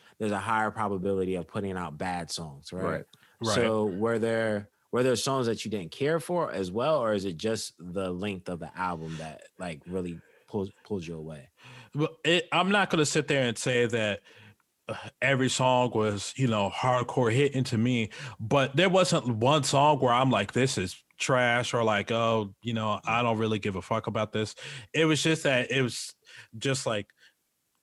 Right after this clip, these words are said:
Speaker 3: "Damn," you know, like, "All right, man, I, I made it, like, halfway through. I'm kinda just done listening to this," you know what I mean?
Speaker 1: Mm.
Speaker 3: And, and that, that,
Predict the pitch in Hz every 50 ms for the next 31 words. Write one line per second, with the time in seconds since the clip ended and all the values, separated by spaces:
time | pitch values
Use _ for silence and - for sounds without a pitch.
0 | _ _ - 139 143 156 143 135 120 113 120 120 123 123 120 120 117 117 117 110
1 | 107 - _ _ _ _ _ _ _ _ _ _ _ _ _ 123 131 143 147 147
2 | 143 139 123 - 110 123 123 123 117 117 117 117 123 127 123 120 123 117 120 127
3 | 139 139 139 135 135 127 120 117 117 - 127 127 123 - - 117 113 - - 135
4 | 139 135 131 120 117 113 - - - 107 117 110 - - 143 139 135 123 107 -
5 | 120 101 101 113 117 120 113 107 127 143 - - 113 101 92 85 - - 87 78
6 | 82 80 85 - - 107 104 104 104 104 104 101 107 107 113 113 - 95 92 85
7 | 80 76 - 120 127 127 127 123 - 131 135 123 127 135 143 143 143 139 139 -
8 | - - - - - 120 117 135 143 156 143 - -